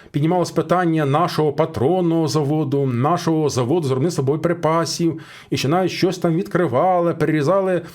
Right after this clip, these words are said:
червону стрічку. І де це все? До України не доїхало. Корупційні скандали, а когось посадили. Що це взагалі таке відбувається, що про це пишуть, е, міжнародні змі? Зараз подібних статей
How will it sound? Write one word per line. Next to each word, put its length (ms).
червону 520
стрічку. 800
І 80
де 180
це 120
все? 240
До 140
України 300
не 60
доїхало. 440
Корупційні 360
скандали, 600
а 440
когось 220
посадили. 540
Що 200
це 80
взагалі 320
таке 160
відбувається, 460
що 120
про 100
це 160
пишуть, 380
е, 120
міжнародні 560
змі? 220
Зараз 460
подібних 640
статей 540